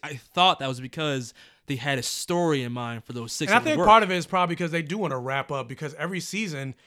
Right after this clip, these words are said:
Speaker 2: there's no guarantee that even Emilia Clarke is gonna live, 'cause every season she has, like, a, a stroke, a brain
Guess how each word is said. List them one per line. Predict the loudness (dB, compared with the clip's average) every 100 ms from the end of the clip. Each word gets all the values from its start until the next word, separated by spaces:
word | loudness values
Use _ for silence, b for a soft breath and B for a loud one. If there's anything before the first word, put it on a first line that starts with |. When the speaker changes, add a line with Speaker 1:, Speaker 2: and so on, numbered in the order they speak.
| b b -6
Speaker 2:
there's | -4
no | 0 0
guarantee | 0 0 -2 -4 -6
that | -4 -4
even | -4 -6 -6
Emilia | -6 -4 -4
Clarke | -4 -4 -4 -6
is | -10
gonna | -10
live, | -8 -6 -6 -8 _ -12
'cause | -10
every | -8 -8
season | -8 -8 -6 -8
she | -6 -6
has, | -6 -6
like, | -8 -8
a, | -12 -12
a | -10 -8
stroke, | -8 -4 -4 -4 -10
a | -10
brain | -8 -4 -2 -2 -4